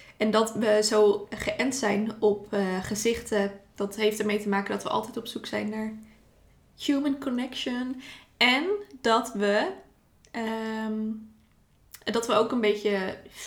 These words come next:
weet je wel, voor gevaar moeten wijken. Ben je toch een beetje aan het scannen van, oeh, am I safe? Ehm, oké. Dus, reels wordt steeds belangrijker.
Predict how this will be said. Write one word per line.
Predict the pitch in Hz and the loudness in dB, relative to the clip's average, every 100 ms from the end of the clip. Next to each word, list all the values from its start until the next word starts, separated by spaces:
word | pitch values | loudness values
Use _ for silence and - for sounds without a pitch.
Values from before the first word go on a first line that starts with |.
| - - | -16 -10
weet | 196 | -8
je | 196 | -4
wel, | 185 202 - | -4 -4 -8
voor | - 202 | -6 -4
gevaar | 247 - 185 196 | -4 -2 0 2
moeten | 190 190 | 0 -2
wijken. | 170 160 - 196 - - _ _ - - - - - | -4 -4 -4 -10 -12 -20 _ _ -20 -20 -20 -20 -2
Ben | 214 | 0
je | 208 | 0
toch | 220 | 0
een | |
beetje | 208 202 196 | 2 2 2
aan | 196 | -2
het | 196 | -2
scannen | - 202 196 | -2 -2 -2
van, | 190 | -4
oeh, | 208 233 214 - - - - - - _ _ | -4 -4 -6 -8 -12 -20 -20 -20 -20 _ _
am | 208 202 | -2 0
I | 226 | -2
safe? | 220 - 226 285 - - - - - - - - - - - | -4 -6 -6 -8 -14 -20 -20 -20 -18 -18 -18 -20 -20 -20 0
Ehm, | 294 285 277 277 277 269 302 - - _ _ _ - - | 4 6 6 4 2 0 -4 -10 -20 _ _ _ -10 -2
oké. | 220 220 226 220 - - - - - - - - - - | -2 0 0 0 -2 -6 -16 -20 -20 -20 -20 -20 -18 -4
Dus, | 247 277 214 - - - - - - - - - - - _ | 4 6 6 6 0 0 -2 -14 -20 -20 -20 -20 -20 -20 _
reels | 220 247 294 440 - | -2 2 4 2 2
wordt | 269 | -4
steeds | - 302 320 - | 0 2 2 2
belangrijker. | 294 285 339 311 320 320 349 | 2 2 4 2 2 0 -2